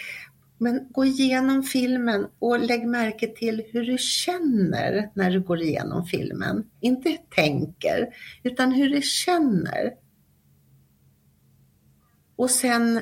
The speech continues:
när dagen är slut, du sitter kvar på stolen. Men innan du öppnar dina ögon så ställ frågan, Hur känns det i mig efter den här dagen, nu när jag har sett den här filmen för mitt inre.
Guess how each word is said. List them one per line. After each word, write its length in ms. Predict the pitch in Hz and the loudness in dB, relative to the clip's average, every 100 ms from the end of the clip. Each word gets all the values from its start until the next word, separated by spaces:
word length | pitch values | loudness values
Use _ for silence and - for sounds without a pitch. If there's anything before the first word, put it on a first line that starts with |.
| 220 | 0
när 200 | 233 214 | 0 0
dagen 440 | 202 196 190 190 | 0 0 0 0
är 60 | 202 | 0
slut, 880 | - - 311 190 247 - - - - _ | 0 2 2 4 2 -4 -14 -20 -20 _
du 120 | 180 | -4
sitter 340 | 175 156 - | -2 -6 -8
kvar 260 | - 330 311 | -4 0 2
på 120 | 311 | 0
stolen. 680 | - 254 269 262 269 285 285 - _ _ _ _ _ _ _ _ - | -4 0 2 2 0 0 -4 -10 _ _ _ _ _ _ _ _ -4
Men 140 | 185 | 2
innan 360 | 190 185 190 247 | 4 4 2 2
du 140 | 320 | 2
öppnar 260 | 311 - 214 | 0 0 0
dina 260 | 202 190 | 2 2
ögon 640 | 190 185 175 160 180 220 233 | 2 2 -2 -4 -4 -6 -8
så 160 | - 285 | -8 -4
ställ 380 | - 240 208 202 | -4 -2 -2 -4
frågan, 720 | - 220 185 175 175 185 - _ _ - | -4 -4 -2 -2 -2 -4 -10 _ _ -6
Hur 60 | |
känns 640 | 302 - 247 269 285 - | -4 -2 0 0 -2 -4
det 160 | - 262 | -4 -2
i 140 | 208 208 | 0 0
mig 580 | 185 156 151 175 190 - - _ _ _ _ _ | 2 0 0 0 -2 -6 -16 _ _ _ _ _
efter 420 | 185 180 - - | -4 -4 -8 -6
den 100 | 196 | -4
här 160 | 156 170 | -4 -6
dagen, 720 | 170 180 269 311 214 - 185 | -4 -2 -2 -2 -4 -2 0
nu 200 | 180 185 | 4 4
när 160 | 170 165 | 2 -4
jag 60 | |
har 140 | 170 180 | -6 -6
sett 360 | - 139 - | -6 -8 -8
den 120 | 208 | -4
här 120 | 180 170 | -2 -2
filmen 560 | - 247 330 294 175 | -2 0 0 0 -2
för 120 | 175 | 0
mitt 260 | 190 185 185 | 2 2 0
inre. 540 | 135 127 - - 202 | -2 -2 -4 -6 -8